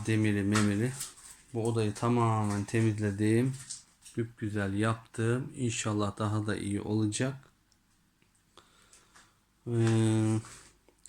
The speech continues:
başlangıçları yapacağım. Buraya da bir ışık koyacağım böyle. Süpürdüm. Etrafı komple bir süpürdüm.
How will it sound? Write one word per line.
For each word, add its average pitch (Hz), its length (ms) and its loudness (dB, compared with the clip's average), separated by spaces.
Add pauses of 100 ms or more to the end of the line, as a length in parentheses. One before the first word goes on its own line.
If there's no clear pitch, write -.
(120)
başlangıçları 117 720 2
yapacağım. 117 480 0 (1120)
Buraya 135 200 2
da 110 140 0
bir 139 120 -4
ışık - 280 -4
koyacağım 101 500 -2
böyle. 104 220 0 (360)
Süpürdüm. 107 600 -2
Etrafı 113 540 -2
komple 117 440 0
bir 117 40 -2
süpürdüm. 104 540 -2